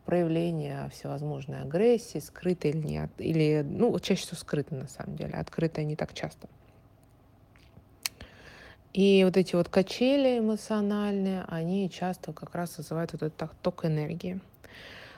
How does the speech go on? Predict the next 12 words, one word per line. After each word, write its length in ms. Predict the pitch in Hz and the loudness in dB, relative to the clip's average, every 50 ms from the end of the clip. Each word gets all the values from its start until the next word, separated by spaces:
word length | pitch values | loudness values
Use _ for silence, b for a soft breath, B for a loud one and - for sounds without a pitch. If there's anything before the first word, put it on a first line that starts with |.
| B B - - | B B -16 -12
А, 200 | - - - 175 | -8 -6 -6 -6
что 300 | - - - - 226 226 | -6 -4 4 6 8 8
ещё? 420 | 208 175 - - - 165 147 143 147 - - - - | 8 6 2 -2 -4 -4 -4 -4 -8 -12 -16 -16 -8
М, 320 | - 165 165 160 156 151 156 | -6 -4 -4 -4 -2 0 4
люди 300 | 180 190 175 143 147 143 | 4 4 4 4 2 -2
жалуются, 800 | 139 135 143 143 147 156 175 202 226 226 - - - 240 240 | -4 -2 -2 0 0 2 2 2 0 0 -4 -4 -4 -4 -4
люди 440 | 247 220 196 156 151 151 131 - - | -2 -2 -2 -2 0 -2 -2 -4 -6
ноют, 760 | 139 135 139 143 170 214 233 240 240 233 226 220 - - - - - - - | -6 -4 0 4 8 8 10 10 10 8 8 6 2 -4 -14 -16 -20 -10 -6
люди, 640 | 175 165 175 170 170 160 143 - - 151 151 151 151 160 - | -2 2 4 4 4 4 2 0 -4 -4 -2 -2 -4 -6 -6
а, 540 | 165 160 160 160 160 160 160 160 160 156 - 160 - - _ _ _ B B B B B B B B B B B _ _ - - _ _ | -6 -6 -6 -4 -4 -4 -4 -4 -6 -6 -8 -10 -12 -16 _ _ _ B B B B B B B B B B B _ _ -20 -20 _ _
а, 300 | 170 160 156 147 151 151 - - - - | -10 -8 -6 -6 -6 -8 -8 -10 -6 -2
бесконечно 720 | 160 165 156 - - 175 170 165 160 156 - - 160 147 | -2 -2 -2 0 0 0 0 0 0 -4 -4 -4 -6 -6